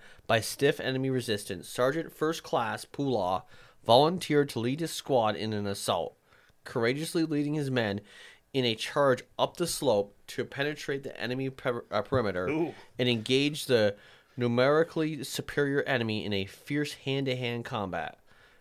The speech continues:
Speaker 1: Sar-, First Sergeant, I'm Sergeant, sorry. Uh-huh. Courageously leading his men in a charge up the slope to penetrate the enemy perimeter and engage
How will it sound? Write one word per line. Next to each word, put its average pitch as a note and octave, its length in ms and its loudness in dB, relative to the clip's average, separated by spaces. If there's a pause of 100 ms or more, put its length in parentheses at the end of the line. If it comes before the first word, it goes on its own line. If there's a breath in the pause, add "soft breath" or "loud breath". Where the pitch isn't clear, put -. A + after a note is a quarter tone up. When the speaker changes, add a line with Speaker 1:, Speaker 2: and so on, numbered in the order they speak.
(640 soft breath)
Speaker 1:
Sar-, - 440 4
First F3 280 0
Sergeant, D3 420 0 (280)
I'm G2+ 120 -6
Sergeant, C#3+ 460 0
sorry. F2+ 160 -8 (1200 soft breath)
Uh-huh. G2 800 -4 (300)
Courageously E3+ 420 0
leading D#3 280 0
his C3+ 200 -4
men A2+ 340 0 (220)
in A#2+ 80 -2
a G#2+ 100 2
charge A#2 400 2
up - 200 -2 (640 loud breath)
the C3+ 80 -6
slope A#2 400 2
to G#2+ 220 -4
penetrate B2 580 -4
the E2+ 100 -6
enemy A#2+ 240 0
perimeter F2+ 480 -2 (100)
and G#2 80 -2
engage A#2 520 -4